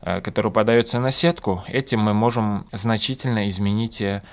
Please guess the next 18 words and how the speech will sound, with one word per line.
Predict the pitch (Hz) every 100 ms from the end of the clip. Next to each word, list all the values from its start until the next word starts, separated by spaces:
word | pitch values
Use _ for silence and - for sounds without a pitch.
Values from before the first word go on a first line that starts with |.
| -
анодный | - 120 131 107 98
ток. | - 107 -
В | -
транзисторе | - 135 143 156 185 160
то | 135 -
же | 127
самое. | - 170 160 98
Слабое | 87 - 135 139 139 120
изменение | 107 104 123 127 135 123
в | 117
цепи | - 120 120
базы | 101 131 156 131 104
вызывает, | 101 107 110 123 135 131
э, | 107 104
значительное | 104 113 107 135 135 117 110
изменение | 104 110 117 123 120
тока | 113 117 110 110 104 - - -
коллектора. | - 117 131 127 - 98 -